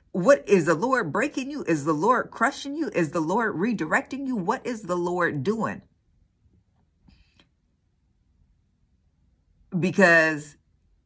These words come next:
all things work out for the good of those that love him, but they work out, baby. <laughs> If they ain't working out,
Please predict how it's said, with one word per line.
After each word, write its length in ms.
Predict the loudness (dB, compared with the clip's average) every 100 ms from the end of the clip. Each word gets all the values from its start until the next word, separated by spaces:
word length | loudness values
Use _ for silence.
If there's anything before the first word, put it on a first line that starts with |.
| _ _ _ _ _ _ _ _
all 240 | 6 6 2
things 380 | -2 0 -2
work 260 | 0 0 2
out 300 | 2 2 -2
for 120 | -4
the 80 | -4
good 380 | -6 -4 -4 -2
of 180 | -4 2
those 300 | 2 2 0
that 160 | 0 0
love 260 | 0 0
him, 120 | 0
but 160 | 4 4
they 80 | 6
work 280 | 4 4 4
out, 220 | 2 2
baby. 340 | 0 0 -4 -8 _ -12
<laughs> 80 | -12 -14 6 6 6 -4 -4 2 2 4 0 0 2 2 2 -2 -2 _ _ _ _ 0 2 0 2
If 200 | 2 4
they 220 | 4 4
ain't 120 | 0
working 380 | 4 4 2 0
out, 340 | 4 4 2